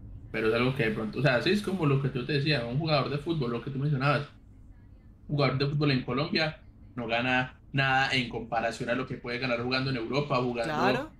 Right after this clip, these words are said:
Speaker 2: total.
Speaker 1: incluso en México o en Estados Unidos, salarialmente.
Speaker 2: Ujú.
Speaker 1: Pero para poder llegar allá, tú tienes que sacrificar muchas cosas. Tienes que dejar a tu país, a tu familia,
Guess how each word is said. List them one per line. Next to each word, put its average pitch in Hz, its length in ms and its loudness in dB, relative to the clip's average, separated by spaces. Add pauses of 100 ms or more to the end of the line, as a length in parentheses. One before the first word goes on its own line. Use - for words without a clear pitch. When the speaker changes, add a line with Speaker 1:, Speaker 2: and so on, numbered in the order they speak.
Speaker 2:
total. 120 360 -2
Speaker 1:
incluso 123 260 0
en 123 100 0
México 139 460 2 (220)
o 120 80 -4
en 123 80 -2
Estados 123 360 2
Unidos, 123 360 0 (400)
salarialmente. 123 800 2 (600)
Speaker 2:
Ujú. 147 380 -12
Speaker 1:
Pero 127 220 0
para 127 280 0
poder 127 260 0
llegar 160 260 2
allá, 156 320 2
tú - 60 -10
tienes 123 240 -6
que 127 80 -4
sacrificar 120 500 -4
muchas 127 300 -8
cosas. 160 240 -4
Tienes 117 220 -10
que 123 120 -8
dejar 123 360 0
a 123 100 -8
tu - 100 -10
país, 123 360 -4
a 139 100 -2
tu 131 80 -8
familia, 135 640 0